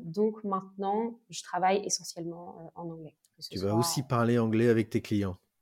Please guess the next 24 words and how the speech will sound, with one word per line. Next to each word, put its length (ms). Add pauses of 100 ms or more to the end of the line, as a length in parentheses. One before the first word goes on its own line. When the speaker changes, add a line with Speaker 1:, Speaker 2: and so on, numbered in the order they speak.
(140)
Speaker 1:
Exactement. 840
Speaker 2:
<laughs> 1040
Et 80
un 80
petit 160
peu 140
espagnol 580
quand 100
tu 140
sors 180
du 100
bureau 280
quand 100
même. 160 (560)
Speaker 1:
Et 120
un 160
petit 140
peu 120
espagnol, 720
euh, 380
bien 260
évidemment, 540 (220)
<laughs> 320
quand... 200